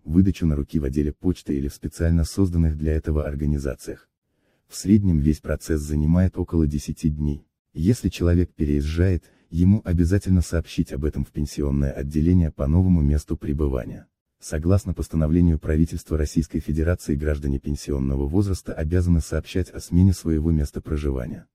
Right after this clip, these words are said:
Какой вывод можно сделать из вышесказанного? Оформление выплаты по достижению возраста для жителей К С процесс несложный, но подходить к нему стоит со всей ответственностью.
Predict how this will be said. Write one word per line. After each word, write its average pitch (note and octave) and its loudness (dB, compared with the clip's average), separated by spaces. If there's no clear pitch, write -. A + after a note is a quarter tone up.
Какой - 0
вывод F2+ 2
можно E2 2
сделать F#2 2
из D2+ -4
вышесказанного? D#2 -4
Оформление D#2 0
выплаты F#2 0
по - -4
достижению E2 2
возраста F2+ 0
для D2+ 0
жителей D#2 0
К - -8
С E2+ -2
процесс - -4
несложный, E2+ 0
но F2 0
подходить - -6
к - -14
нему F2 4
стоит G#2 2
со D#2+ -4
всей E2 2
ответственностью. C#2 -8